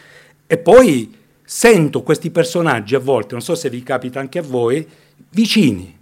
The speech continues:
molto vicini. È come se camminassimo insieme e vivessimo anche noi quella situazione, bella o brutta che sia. Il libro di Esther è uno di quei libri lì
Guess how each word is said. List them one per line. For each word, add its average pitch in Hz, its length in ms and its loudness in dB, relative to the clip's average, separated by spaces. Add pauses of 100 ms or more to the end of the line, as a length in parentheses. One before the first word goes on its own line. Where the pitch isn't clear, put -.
molto 214 280 0
vicini. 110 580 -8 (380)
È 156 140 -12
come 214 240 6
se 180 260 2
camminassimo 180 960 2 (280)
insieme 113 800 2 (300)
e 175 160 0
vivessimo 196 460 4
anche 202 220 2
noi 131 300 4
quella 127 240 2
situazione, 120 800 -4 (220)
bella 185 640 4
o 143 120 -4
brutta 120 680 -4
che 120 140 -14
sia. 95 360 -16 (560)
Il 151 140 -4
libro 196 280 4
di 156 120 0
Esther 170 440 -8 (480)
è 180 120 -4
uno 185 220 2
di 151 300 -6
quei 147 180 2
libri 151 380 -2
lì 127 300 -2